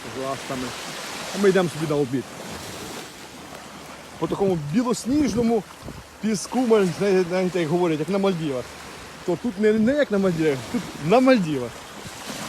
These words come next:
Оцей білосніжний пісок. Море теплезне. І сьогодні немає спеки, бо дощ накрапає.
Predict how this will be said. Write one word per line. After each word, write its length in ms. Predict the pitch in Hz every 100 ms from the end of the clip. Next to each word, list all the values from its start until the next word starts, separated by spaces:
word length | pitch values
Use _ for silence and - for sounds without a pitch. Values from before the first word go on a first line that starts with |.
| - - - -
Оцей 160 | 104 147
білосніжний 520 | 147 143 151 139 143
пісок. 340 | 143 135 123 - - - - - - - - - - - - - - - - - - - - -
Море 260 | 147 156 147
теплезне. 680 | 151 156 196 196 170 175 151 - - - - -
І 60 | 170
сьогодні 260 | 185 175
немає 340 | 175 170 165 165
спеки, 400 | - 165 131 135
бо 100 | 151
дощ 260 | 156 -
накрапає. 480 | 131 127 127 120 113